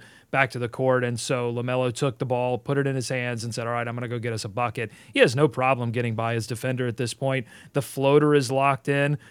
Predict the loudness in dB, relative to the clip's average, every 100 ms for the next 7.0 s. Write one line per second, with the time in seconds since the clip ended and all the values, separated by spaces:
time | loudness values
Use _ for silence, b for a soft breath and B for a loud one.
0 | B 0 0 0 4 4 4 0 0 0
1 | 0 -6 -4 -6 -6 -6 -4 -2 -2 -2
2 | -4 -6 b b b -10 -6 -4 -4 -2
3 | 0 -2 -4 -6 -6 -8 -6 -4 -4 -6
4 | -4 -2 -4 -6 -4 -2 -2 -4 -6 -6
5 | -4 -4 -6 -4 0 0 2 0 0 -2
6 | -2 -4 -2 -4 -4 -6 -4 -4 -4 -8